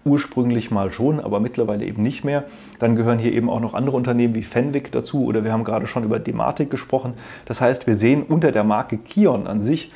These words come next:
tritt eigentlich kein Stapler oder ähnliches auf, sondern sie sind eher ein Zusammenschluss aus verschiedenen Marken.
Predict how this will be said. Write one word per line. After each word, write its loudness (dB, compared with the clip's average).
tritt 0
eigentlich -2
kein -2
Stapler -4
oder -4
ähnliches -10
auf, 0
sondern 0
sie -2
sind -2
eher 0
ein -2
Zusammenschluss -4
aus -6
verschiedenen -2
Marken. 2